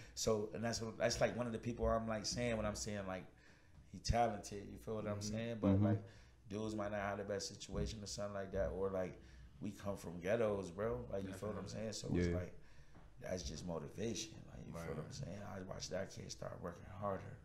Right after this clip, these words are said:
Speaker 2: Mm-hmm.
Speaker 3: Mm-hmm.
Speaker 2: Word,
Speaker 1: You feel what I'm
Speaker 2: definitely.
Speaker 1: saying?
Speaker 3: Most
Speaker 1: And
Speaker 3: definitely.
Speaker 1: that made me feel good.
Speaker 2: That's fire.
Speaker 3: Yeah, see that, see,
Speaker 2: Fire,
Speaker 3: see the
Speaker 2: fire,
Speaker 3: community
Speaker 2: fire.
Speaker 3: respond like that, man. That's, that's a beautiful thing, man. 'Cause that
Speaker 2: Definitely.
Speaker 3: really, you really get to see your, your art
Speaker 1: See,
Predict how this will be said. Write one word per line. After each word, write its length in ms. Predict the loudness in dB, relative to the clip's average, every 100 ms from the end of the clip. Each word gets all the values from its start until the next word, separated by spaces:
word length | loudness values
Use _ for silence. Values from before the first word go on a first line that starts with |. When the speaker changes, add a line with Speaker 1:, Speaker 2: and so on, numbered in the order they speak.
| -12 -6
Speaker 2:
Mm-hmm. 180 | 2 4
Speaker 3:
Mm-hmm. 580 | 4 4 0 -12 -6 -2
Speaker 2:
Word, 240 | -2 -2
Speaker 1:
You 140 | -2 0
feel 140 | 2
what 80 | 2
I'm 120 | 0
Speaker 2:
definitely. 20 |
Speaker 1:
saying? 380 | 0 0 0 -2 4
Speaker 3:
Most 180 | 6 10
Speaker 1:
And 80 | 10
Speaker 3:
definitely. 300 | 10 10 6
Speaker 1:
that 100 | 4
made 80 | -2
me 60 |
feel 280 | -4 -6 -8 -8 -8
good. 160 | -8 -8 -10 -18 -6
Speaker 2:
That's 200 | -4 -2
fire. 400 | 0 0 2 2
Speaker 3:
Yeah, 160 | 10 10
see 160 | 12 8
that, 220 | 8 4
see, 100 | 0
Speaker 2:
Fire, 100 | 0
Speaker 3:
see 140 | 6 6
the 60 |
Speaker 2:
fire, 80 | 8
Speaker 3:
community 260 | 6 8 8
Speaker 2:
fire. 40 |
Speaker 3:
respond 380 | 6 8 6 8
like 180 | 6 4
that, 220 | 2 4
man. 160 | 4 4
That's, 160 | 2
that's 180 | 2 2
a 40 | 6
beautiful 320 | 6 6 6
thing, 320 | 8 10 8
man. 160 | 6 6
'Cause 120 | 6
that 40 | 10
Speaker 2:
Definitely. 280 | 10 12 12
Speaker 3:
really, 180 | 12 8 -6 6
you 100 | 12
really 160 | 12 12
get 100 | 12
to 40 |
see 160 | 10 10
your, 180 | 10 10
your 240 | 8 8
art 180 | 10
Speaker 1:
See, 60 | 10